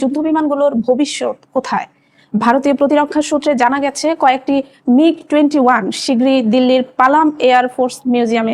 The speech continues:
স্থান পাবে। এছাড়া ভারতের বিভিন্ন রাজ্যের বিমান জাদুঘর এবং বিদেশি মিউজিয়ামেও সেগুলো প্রদর্শনের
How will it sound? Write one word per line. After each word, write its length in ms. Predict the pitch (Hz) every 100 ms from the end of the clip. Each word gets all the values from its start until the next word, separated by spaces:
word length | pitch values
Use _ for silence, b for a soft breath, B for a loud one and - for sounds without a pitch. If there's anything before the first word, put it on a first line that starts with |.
| -
স্থান 200 | - 226 240
পাবে। 200 | 196 - - B B B - 240
এছাড়া 300 | - 240 339 339
ভারতের 340 | 269 277 294 233 214
বিভিন্ন 320 | 254 330 359 370 269
রাজ্যের 300 | 240 302 269
বিমান 200 | 262 277 269
জাদুঘর 440 | 262 262 269 294 294 226
এবং 160 | 214 214 220 b b 214
বিদেশি 320 | 269 330 349 311
মিউজিয়ামেও 500 | 302 294 294 262 185 - -
সেগুলো 260 | 233 220 214
প্রদর্শনের 540 | 269 254 285 294 269